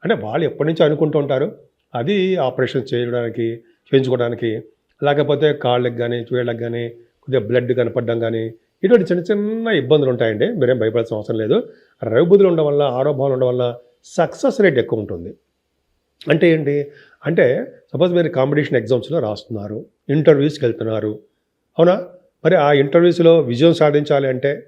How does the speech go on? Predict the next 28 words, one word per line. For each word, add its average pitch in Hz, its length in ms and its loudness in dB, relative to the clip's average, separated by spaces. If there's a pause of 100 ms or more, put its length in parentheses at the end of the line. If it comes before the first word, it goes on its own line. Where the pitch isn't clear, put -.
అంటే 143 120 -2
పోటీ 151 340 0
పరీక్షల్లో 156 600 0 (360)
విజయం 131 240 6
సాధించాలంటే 131 680 2
రవి 110 180 -4
బుధులు 202 220 6
ఆరో 151 220 4
భావంలో 196 240 -2
ఉండాలి, 156 260 -4 (880)
అవునా? 180 200 -2 (300)
అంతే 185 180 6
కదండి. 113 320 2 (320)
మీరు, 208 600 4
ఆ, 135 340 0 (120)
విదేశాలు 170 400 4
వెళ్ళాలి, 123 460 2
వెళ్ళాలనుకుంటున్నారు, 127 800 2 (280)
మరి 160 100 6
మీకు 143 260 6
స్టాంపింగ్ 143 480 -2
అవ్వాలి 170 240 -2
కదా. 175 180 -4 (380)
స్టాంపింగ్ 131 380 -4
అవ్వాలంటే 160 320 0
రవి 135 180 2
భగ-, 147 280 -4
రవి 156 440 0